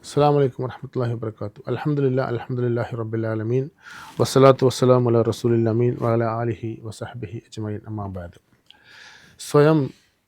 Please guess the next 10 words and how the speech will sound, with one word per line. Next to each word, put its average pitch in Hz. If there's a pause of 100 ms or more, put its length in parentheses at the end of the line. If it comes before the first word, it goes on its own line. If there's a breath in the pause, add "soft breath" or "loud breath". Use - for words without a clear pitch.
(380)
അവനവൻ 156
അവനവനെതിരിൽ 143
നടത്തുന്ന 131
ശാപപ്രാർത്ഥനയാണ് 120 (100)
മുബാഹല 117
എന്നത് 110
നമുക്ക് 117
മനസ്സിലാക്കാൻ 139
കഴിഞ്ഞ 143
കാര്യമാണ്. 139